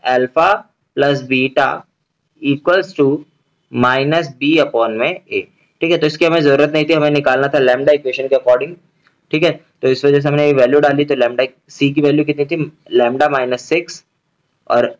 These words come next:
A की value कितनी थी हमारी, टू, ठीक है। और इन दोनों को काटने के बाद हमारा आया वन, तो वन इधर इसके पास चला गया, टू multiply हो गया, तो हमारे पास क्या आ गया, two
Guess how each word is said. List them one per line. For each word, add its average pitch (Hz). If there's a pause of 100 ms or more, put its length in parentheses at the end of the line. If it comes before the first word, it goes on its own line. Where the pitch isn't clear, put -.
(100)
A 131
की 147
value 147
कितनी 147
थी 151
हमारी, 156
टू, 117 (400)
ठीक 160
है। 147 (260)
और 123
इन 139
दोनों 156
को 156
काटने 131
के 147
बाद 147
हमारा 135
आया 139
वन, 107 (100)
तो 104
वन 120
इधर 131 (520)
इसके -
पास 143
चला 143
गया, 143
टू 147
multiply 143
हो 147
गया, 147
तो -
हमारे 120
पास 131
क्या 147
आ 143
गया, 156 (580)
two 190